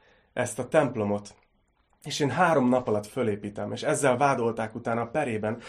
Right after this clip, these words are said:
hogy ő le akarja rombolni ezt a jeruzsálemi templomot, de ő nem arról beszélt, hanem a saját testéről. Ugye, amit,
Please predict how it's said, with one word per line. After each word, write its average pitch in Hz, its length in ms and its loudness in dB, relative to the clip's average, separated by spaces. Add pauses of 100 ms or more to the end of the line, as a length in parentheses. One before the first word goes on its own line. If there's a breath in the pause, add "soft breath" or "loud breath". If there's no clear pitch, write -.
(120 loud breath)
hogy 113 100 -4
ő 117 80 2
le 135 120 8
akarja 123 300 0
rombolni 117 400 2
ezt 110 180 -4
a 120 40 -6
jeruzsálemi 113 560 -2
templomot, 110 420 -4
de 135 80 -4
ő 143 80 -2
nem 175 180 -4
arról 110 280 -2
beszélt, - 480 -10 (380 loud breath)
hanem 139 180 4
a 135 60 6
saját 139 440 0
testéről. 98 760 -4 (680 soft breath)
Ugye, 120 160 2
amit, 113 260 2